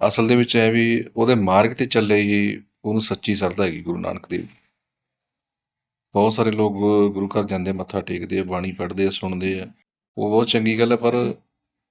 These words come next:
ਉਸ ਤੋਂ ਬਾਅਦ ਉਹ ਉਨਾ ਚਿਰ ਹੀ ਅਸਰ ਹੁੰਦਾ ਜਿੰਨਾ ਚਿਰ ਗੁਰੂ ਘਰ ਜਾਣਾ ਹੈ, ਗੁਰਬਾਣੀ ਪੜ੍ਹਨੀ ਹੈ, ਮੱਥਾ ਟੇਕਣਾ, ਉਸ ਤੋਂ ਬਾਅਦ ਕੁਛ, ਕੁਛ ਨਹੀਂ, ਕੋਈ ਅਸਰ ਨਹੀਂ ਹੈ ਨਾ।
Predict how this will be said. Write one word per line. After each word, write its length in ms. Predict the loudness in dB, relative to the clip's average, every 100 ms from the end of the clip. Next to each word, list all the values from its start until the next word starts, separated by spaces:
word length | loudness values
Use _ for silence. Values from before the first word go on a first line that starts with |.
| _ 2
ਉਸ 220 | 2 4
ਤੋਂ 200 | 4 6
ਬਾਅਦ 240 | 6 6
ਉਹ 260 | 2 2 2
ਉਨਾ 180 | 4 2
ਚਿਰ 160 | 2
ਹੀ 100 | 0
ਅਸਰ 160 | 0 -2
ਹੁੰਦਾ 240 | -4 -4
ਜਿੰਨਾ 180 | -4 -6
ਚਿਰ 120 | -4 -4 -4 -6 _ _ -12
ਗੁਰੂ 180 | -8 -6
ਘਰ 180 | -2 -2
ਜਾਣਾ 320 | -2 -6 -6
ਹੈ, 100 | -6
ਗੁਰਬਾਣੀ 460 | -8 -6 -6 -6 -6
ਪੜ੍ਹਨੀ 380 | -6 -2 -2
ਹੈ, 100 | -2 -6 _ -20 -20 _ _ -8
ਮੱਥਾ 240 | -6 -4
ਟੇਕਣਾ, 280 | -4 -4 -4
ਉਸ 220 | -4 -4
ਤੋਂ 100 | -4
ਬਾਅਦ 160 | -2 -4
ਕੁਛ, 300 | -6 -18 -20 -20 _ _
ਕੁਛ 220 | -12 -8 -4
ਨਹੀਂ, 160 | -4
ਕੋਈ 200 | -2 -2
ਅਸਰ 160 | -2 -4
ਨਹੀਂ 160 | -6
ਹੈ 40 |
ਨਾ। 100 | -6